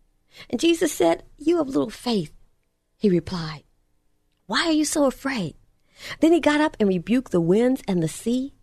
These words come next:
and it was perfectly calm. The men were amazed, and remember what their question was? "What manner of man is this?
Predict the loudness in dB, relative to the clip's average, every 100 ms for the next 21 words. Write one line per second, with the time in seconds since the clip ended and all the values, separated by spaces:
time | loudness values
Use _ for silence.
0 | _ _ -10 -10 -8 -10 -6 -6 -4 -6
1 | -6 -6 -6 -4 -4 -6 -10 _ _ _
2 | _ -18 -14 0 4 4 4 4 4 4
3 | 4 4 4 4 2 -2 -6 -16 -14 -4
4 | -2 0 2 2 0 0 -4 -4 -8 -8
5 | -14 _ -6 -6 -2 -2 0 0 -2 -6
6 | -10 _ _ _ _ -6 -6 -6 -14 -8
7 | -2 0 0 -2 -6 -8 -6 -2 -4 -4
8 | -12 _ _ _ _ -6 -6 -4 -4 -4
9 | -4 -12 -16